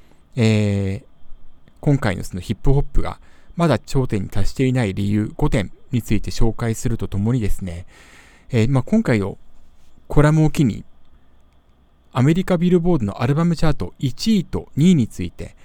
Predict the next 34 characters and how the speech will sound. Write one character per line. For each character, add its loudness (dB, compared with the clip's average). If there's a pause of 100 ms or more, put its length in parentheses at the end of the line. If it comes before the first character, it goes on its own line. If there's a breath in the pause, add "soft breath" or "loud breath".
(160 soft breath)
二 0
千 8
二 2
十 -2
二 -2
年 0
度 -2
以 -4
降 -8
定 2
点 -2
観 0
測 -6
し -10
た -10
そ -4
の 2
表 4
を 0 (300)
作 -2
り 0
ま 2
し 6
た -6
ん -10
で、 -10 (480 loud breath)
え 2
ー、 2
そ 0
れ 0
を 0
で -2
す -6
ね、 -12